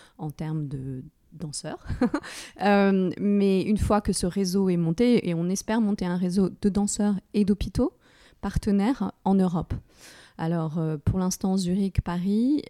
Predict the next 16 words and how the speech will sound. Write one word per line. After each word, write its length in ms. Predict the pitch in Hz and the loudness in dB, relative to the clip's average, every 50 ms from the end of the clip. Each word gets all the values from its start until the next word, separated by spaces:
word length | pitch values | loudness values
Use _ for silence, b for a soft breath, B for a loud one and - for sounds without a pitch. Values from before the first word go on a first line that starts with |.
| _ _ - | _ _ -6
euh, 140 | 175 170 175 | -2 -2 0
j'espère 560 | 170 180 202 - - - 208 202 214 220 202 | 0 0 -2 -2 -4 -4 -2 0 0 0 0
bientôt 420 | 190 196 185 180 - - 202 190 | -2 -2 -4 -4 -4 -4 -4 -2
Bruxelles, 800 | 175 180 180 180 - - - 202 190 202 214 233 247 254 226 196 - | -2 -2 -4 -4 -4 -6 -4 -2 -2 0 0 0 0 0 0 -2 -2
et 640 | - 175 175 175 170 170 170 170 165 160 160 - - - | -2 -2 -2 0 0 0 0 -2 -2 -4 -4 -6 -6 -6
je, 300 | 175 165 160 160 165 156 | -6 -6 -4 -4 -4 -4
je 140 | 156 156 160 | -4 -4 -4
suis 280 | 160 - - - 190 185 | -6 -6 -6 -4 -2 0
en 60 | 175 | 0
discussion 320 | 175 185 - 180 - 214 | 0 -2 -2 -2 0 0
avec 140 | 190 180 175 | 0 0 0
des 80 | 165 180 | 0 0
danseurs 380 | 165 165 170 - 180 180 196 | 0 0 0 0 0 0 0
à 200 | 180 165 170 170 - B B B B B B B B B B B B | 0 -2 -4 -6 -8 B B B B B B B B B B B B
Monte-Carlo 640 | 208 208 185 220 - 196 185 196 208 233 262 269 - - _ _ - | -2 0 0 0 0 0 0 2 4 4 4 4 2 -2 _ _ -2
et 640 | - 240 240 240 240 240 247 247 247 240 240 240 226 | 0 2 2 4 4 2 2 2 2 2 2 0 -2